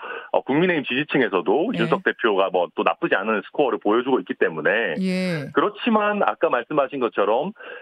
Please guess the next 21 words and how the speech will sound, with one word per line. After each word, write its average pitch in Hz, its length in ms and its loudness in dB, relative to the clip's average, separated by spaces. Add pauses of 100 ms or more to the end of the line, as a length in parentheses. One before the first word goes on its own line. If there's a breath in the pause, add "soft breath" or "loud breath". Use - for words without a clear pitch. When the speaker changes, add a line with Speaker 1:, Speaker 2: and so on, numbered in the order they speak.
Speaker 1:
이준석 185 360 0
대표가 170 380 2
도를 143 260 2
넘었다고 147 480 0
생각하는 185 300 0
당원분들도 135 640 0
적진 - 380 -2
않거든요. 80 560 -2 (120)
Speaker 2:
예. 185 300 0
Speaker 1:
그래서 135 180 -6
저는 123 320 0 (300 loud breath)
그런 151 200 2
당원의 160 440 0
의사를 104 720 0
제대로 98 300 2
묻는 175 420 2
게 110 80 2 (380)
Speaker 2:
아. 143 240 -10
Speaker 1:
저희 104 220 2
당의 110 400 0
어떤 87 440 0